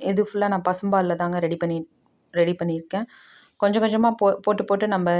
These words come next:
ரெடி பண்ணுங்க. ஒட்டு மொத்தமா ஒரே நேரத்துல வந்து போட முடியாதுங்க. போட்டா வந்து அப்படியே தெளிச்சிருங்க. இந்த வெண்ணெய் ரொம்ப டேஸ்டாவும் ரொம்ப வாசமாவும் இருக்குங்க. இதே மாதிரி வந்து ட்ரை பண்ணி பாருங்க வீட்ல. இது ப்ரிப்பேர் பண்றது ரொம்ப ஈஸி தாங்க.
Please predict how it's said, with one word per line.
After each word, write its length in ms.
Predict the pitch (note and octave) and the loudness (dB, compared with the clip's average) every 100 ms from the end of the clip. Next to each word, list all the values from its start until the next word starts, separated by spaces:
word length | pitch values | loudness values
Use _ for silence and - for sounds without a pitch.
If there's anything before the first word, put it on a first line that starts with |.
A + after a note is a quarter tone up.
| F3 | 2
ரெடி 180 | F3+ F#3+ | 0 0
பண்ணுங்க. 360 | F#3+ F#3 F#3 G3 | 0 0 0 0
ஒட்டு 220 | F3 F3+ | 0 -2
மொத்தமா 320 | G3 F#3 F#3+ F#3+ | -2 -2 0 2
ஒரே 140 | F3 F#3 | 2 2
நேரத்துல 320 | F3+ E3+ E3+ | -2 -2 -4
வந்து 180 | E3+ F3 | -4 -2
போட 180 | E3+ F3 | -2 -2
முடியாதுங்க. 480 | E3 E3 E3 E3+ F3 - | -4 -4 -4 -4 -4 -6
போட்டா 280 | - F#3 F#3+ F#3 | -4 -2 0 0
வந்து 240 | F3 F3+ F#3 F#3 - _ | 0 0 0 -2 -16 _
அப்படியே 280 | F3 F3+ F#3+ | -2 -2 0
தெளிச்சிருங்க. 600 | F#3 F3+ - E3+ E3 C#3+ - _ _ _ _ _ _ _ _ - _ _ _ - - - | 0 0 -2 -4 -2 -6 -8 _ _ _ _ _ _ _ _ -20 _ _ _ -20 -10 0
இந்த 120 | G3+ | 2
வெண்ணெய் 240 | F#3+ G#3+ G3+ | 4 4 2
ரொம்ப 140 | G#3 G#3+ | 0 0
டேஸ்டாவும் 760 | G3+ G#3+ G#3+ G#3 G3 G3 G#3 G3 _ _ _ | 2 2 0 0 0 0 -4 -8 _ _ _
ரொம்ப 200 | F#3+ F#3+ F#3 | -2 2 4
வாசமாவும் 560 | F#3 F#3+ G3+ F#3+ G3 | 2 0 -2 0 0
இருக்குங்க. 320 | F3+ - F3+ G3+ - | -2 -4 -4 -4 -4
இதே 160 | F#3 | 0
மாதிரி 200 | F#3+ F#3+ | 2 2
வந்து 180 | F3+ F#3 F#3+ | 2 0 0
ட்ரை 160 | F#3 | -2
பண்ணி 200 | F#3 F#3 | 0 -4
பாருங்க 300 | F3+ F3 F3 | -2 -2 -2
வீட்ல. 320 | F3 F3 F3 F#3 G3 _ _ _ _ _ _ _ - _ _ _ _ _ - | -4 -6 -6 -8 -8 _ _ _ _ _ _ _ -20 _ _ _ _ _ -10
இது 160 | - G3 | -4 0
ப்ரிப்பேர் 340 | G3+ G#3 A3 G#3+ | 0 0 0 0
பண்றது 240 | G3+ F#3 | 0 0
ரொம்ப 220 | F3+ F#3 G3+ | 0 0 0
ஈஸி 280 | F#3+ F3+ F#3+ | -2 -2 -2
தாங்க. 300 | F3+ E3+ | -2 -4